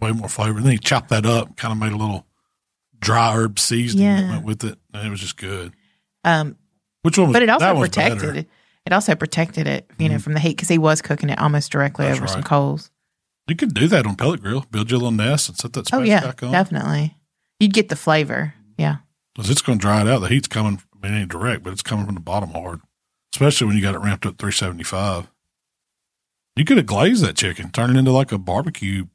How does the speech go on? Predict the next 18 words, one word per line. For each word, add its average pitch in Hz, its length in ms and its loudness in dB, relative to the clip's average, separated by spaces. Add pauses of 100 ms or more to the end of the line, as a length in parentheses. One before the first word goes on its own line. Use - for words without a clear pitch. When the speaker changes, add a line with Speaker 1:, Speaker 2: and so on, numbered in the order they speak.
(160)
Speaker 1:
spatchcock 92 600 -6
chicken 101 240 -8
if 87 80 -10
you 90 140 -10
wanted 95 260 -8
to. 90 240 -10
Speaker 2:
Yeah. 160 380 2 (600)
So 294 200 0
when 302 120 -4
you 311 160 -2
start 320 260 0
glazing 190 400 2
chicken 170 260 -2
like 143 220 -2
that, 147 340 0
it 175 220 -4
starts, - 440 0
the 165 220 -6